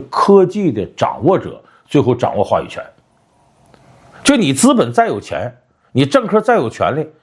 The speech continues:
说这个事儿来吧，你，你给我弄出个芯片来，你给我登到月球去，他做不到，他必须依赖高科技的拥有者来完成这个。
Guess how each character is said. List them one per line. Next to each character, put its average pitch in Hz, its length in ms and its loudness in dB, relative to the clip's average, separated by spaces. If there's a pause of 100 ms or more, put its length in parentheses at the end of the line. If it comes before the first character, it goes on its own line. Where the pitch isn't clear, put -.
(280)
说 185 160 0
这 220 120 2
个 202 60 4
事 185 100 0
儿 190 60 4
来 160 140 2
吧， 190 100 -2
你， 180 220 -6
你 170 180 -4
给 175 60 -2
我 180 80 4
弄 180 180 -2
出 175 80 -2
个 175 60 4
芯 165 160 0
片 180 180 2
来， 160 100 -8 (200)
你 151 100 0
给 175 80 4
我 165 40 4
登 175 200 -4
到 185 80 2
月 190 180 2
球 113 220 -4
去， 147 80 -6 (260)
他 - 160 -2
做 220 220 2
不 156 160 -6
到， 208 260 0 (280)
他 - 100 0
必 311 180 2
须 233 180 -2
依 208 180 2
赖 214 160 4
高 196 240 0
科 190 120 -4
技 180 140 -6
的 170 80 -4
拥 185 160 0
有 190 80 0
者 107 140 -2
来 85 100 -2
完 95 220 -2
成 90 120 -8
这 92 120 -2
个。 69 80 -10